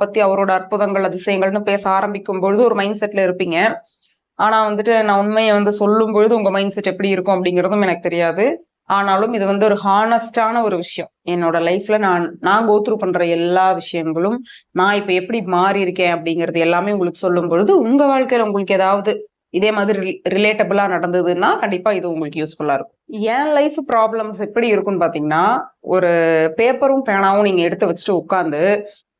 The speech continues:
ஒரு தனி நபருக்கு, ஒரு ஹியூமனுக்கு என்னென்ன பிரச்சனைகள் வரலாம் அப்படின்னு நீங்க எழுதுனீங்கன்னா, அந்த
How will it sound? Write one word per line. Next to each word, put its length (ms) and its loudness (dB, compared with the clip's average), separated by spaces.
ஒரு 220 2
தனி 180 0
நபருக்கு, 400 -2
ஒரு 220 4
ஹியூமனுக்கு 480 2
என்னென்ன 240 2
பிரச்சனைகள் 500 -2
வரலாம் 360 0
அப்படின்னு 420 0
நீங்க 160 2
எழுதுனீங்கன்னா, 600 2
அந்த 140 0